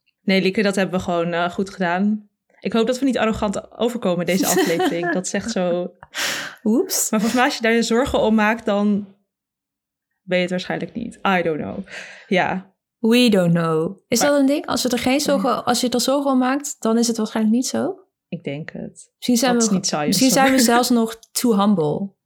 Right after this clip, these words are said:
Speaker 2: Who knows? Nou.
Speaker 1: Ja, maar er is ook een heel groot verschil, want ik kan het dus niet zo goed voelen. Ik kan niet zo goed voelen dat ik ergens blij mee ben.
Speaker 2: Mm.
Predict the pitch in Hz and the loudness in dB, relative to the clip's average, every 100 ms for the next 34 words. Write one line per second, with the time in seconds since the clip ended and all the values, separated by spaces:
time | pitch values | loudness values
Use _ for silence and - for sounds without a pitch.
0 | _ _ _ - 196 190 151 - - - | _ _ _ 0 2 2 0 -4 -6 -2
1 | 113 - - 214 220 220 - - - 214 | -2 -4 -2 2 2 2 -4 -10 -4 0
2 | 233 269 262 277 285 277 277 - 277 247 | 0 0 0 0 -2 -4 -6 -4 -2 -2
3 | 240 233 254 262 240 247 247 247 226 - | -2 -2 -2 -2 -2 -2 -2 -2 -4 -4
4 | - 226 190 190 294 - 202 220 226 240 | -2 0 2 0 -4 -6 0 2 2 0
5 | 233 196 - _ - 240 214 185 - 202 | -2 -4 -6 _ -2 0 2 0 -2 -4
6 | 196 196 196 - 190 196 185 165 175 233 | -2 -2 -4 -2 0 0 0 -2 -4 -2
7 | 240 196 185 202 | 0 0 2 0